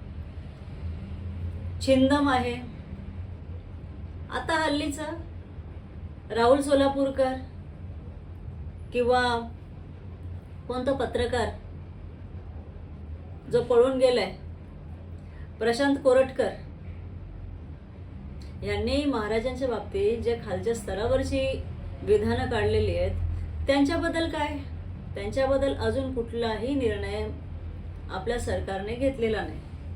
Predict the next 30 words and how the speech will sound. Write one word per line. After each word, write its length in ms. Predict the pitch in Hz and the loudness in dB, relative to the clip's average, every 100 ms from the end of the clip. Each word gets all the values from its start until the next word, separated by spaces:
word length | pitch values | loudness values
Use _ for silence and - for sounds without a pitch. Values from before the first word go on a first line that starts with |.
| - - - - - - - - - - - - - - | -8 -10 -10 -10 -10 -10 -10 -8 -10 -10 -10 -8 -4 2
त्यांना 340 | 262 285 311 | 4 4 4
असंच 280 | 294 311 285 | 0 -2 -2
का 120 | 277 | 0
सोडलेलं 460 | 254 214 202 190 175 | 2 2 2 0 -2
आहे? 140 | 175 | -4
म्हणजे 320 | 180 196 208 233 | -4 0 2 2
काय 360 | - 240 302 | 0 2 4
होतं 220 | 302 269 | 4 2
माहिती 240 | 254 240 190 | 2 2 0
आहे 120 | 165 | 0
का, 140 | 185 - - - - - - - - - | -4 -6 -8 -8 -8 -8 -8 -8 -6 2
औरंगजेबाची 840 | 214 262 302 311 311 302 - - 320 - | 10 10 10 6 2 0 -2 -2 -4 2
तारीफ 360 | 269 285 349 - | 4 4 2 0
करणं 280 | 269 202 - - - - - | 2 2 -2 -4 -6 -6 -4
म्हणजे 220 | 202 214 | 0 4
एका 280 | 240 233 247 | 4 6 4
बाजूने 480 | 240 202 202 233 262 | 4 2 0 0 -2
महाराजांचा 800 | 214 185 185 202 208 226 220 269 | -2 -2 -2 -2 -2 -2 -4 -4
अपमान 440 | 233 240 233 214 | -4 -2 0 0
करणं. 340 | 190 202 196 - - - - - - - - - - - - | 0 -2 -4 -6 -6 -8 -10 -10 -8 -8 -10 -12 -10 -10 0
बरं, 200 | 233 262 | 6 6
महाराजांचा 720 | 262 247 254 302 320 330 339 | 6 4 4 4 4 2 2
अपमान 440 | 349 320 302 330 330 | 2 2 0 0 2
करणं, 400 | 330 320 320 196 - 233 | 0 2 0 0 0 4
ते 160 | 254 | 4
दुसऱ्या 380 | 233 190 226 269 | 4 -2 0 2
बाजूने 420 | 269 214 226 277 | 2 2 0 0
औरंगजेबाची 640 | 208 220 254 269 262 269 | 0 2 4 6 6 4
तारीफ 420 | 294 427 311 - - | 2 0 2 0 2
करणं, 340 | 240 185 | 2 2